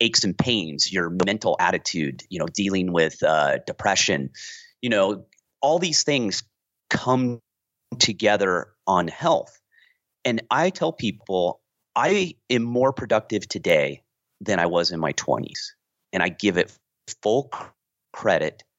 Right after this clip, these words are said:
to me working on my health all the time. And they go, "Well, I don't have time to do that." I go, "I don't spend that much time." <laughs> People would be shocked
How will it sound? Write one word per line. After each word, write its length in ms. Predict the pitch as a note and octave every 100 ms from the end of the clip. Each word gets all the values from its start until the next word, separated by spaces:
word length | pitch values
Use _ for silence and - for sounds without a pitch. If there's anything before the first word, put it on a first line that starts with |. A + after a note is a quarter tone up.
| _ _ _ -
to 180 | G#2 F2+
me 260 | F2+ G2
working 340 | G2+ F#2 - E2+
on 140 | F2
my 140 | E2+
health 380 | D#2+ F2 D#2+ - _ _ _ _ _
all 200 | - D2+
the 140 | D2 D2
time. 300 | - C2 - _ _ - - - -
And 200 | G2+ G#2+
they 120 | A2
go, 100 | G2
"Well, 140 | F2+ F#2+
I 80 |
don't 100 | G#2 G2+
have 120 | D#2+
time 260 | A2+ F#2+
to 60 | E2
do 160 | A#2 B2
that." 160 | F2+
I 20 |
go, 220 | F#2 F#2+ -
"I 80 | B2
don't 160 | C3+
spend 260 | - A#2 G#2
that 100 | E2
much 160 | D2 -
time." 220 | C#2 - _ - - -
<laughs> 420 | - - - -
People 240 | C#3+ C#3
would 120 | C#3+ A2+
be 160 | A#2
shocked 920 | F#2+ - G2 - - _ _ _ -